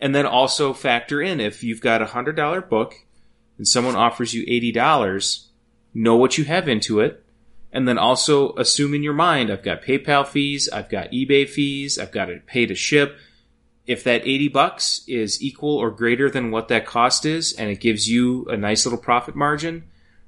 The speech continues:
you know what? Take it. Don't, don't say good, don't say no to it because you've done two things. You've kissed away profit, guaranteed profit. And number two, depending on how you say no, you may have kissed away a return customer.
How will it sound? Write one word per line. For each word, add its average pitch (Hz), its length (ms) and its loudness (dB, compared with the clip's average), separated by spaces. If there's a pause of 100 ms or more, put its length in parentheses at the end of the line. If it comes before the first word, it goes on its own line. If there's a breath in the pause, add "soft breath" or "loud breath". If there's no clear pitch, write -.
you 120 120 0
know 120 140 4
what? 120 360 2 (460)
Take 147 340 0
it. - 220 -8 (100)
Don't, 123 440 -4
don't 131 280 -2
say 165 160 0
good, 147 220 -4 (400)
don't 135 220 0
say 160 180 2
no 147 280 2
to 120 180 0
it 98 100 -2
because 117 340 0
you've 117 140 -6
done 120 240 2
two 143 160 -4
things. 113 380 -4
You've 104 180 -6
kissed - 420 2
away 120 460 4
profit, - 560 0
guaranteed 120 440 -4
profit. 117 420 -2 (560 soft breath)
And 135 100 -4
number 143 180 4
two, 196 240 -4
depending 147 320 0
on 110 80 0
how 139 260 0
you 190 160 -2
say 104 240 2
no, 95 400 -4 (140)
you 139 140 -10
may 285 120 -6
have 254 120 -8
kissed - 240 0
away 160 200 2
a 147 60 4
return 139 380 -2
customer. 110 540 -2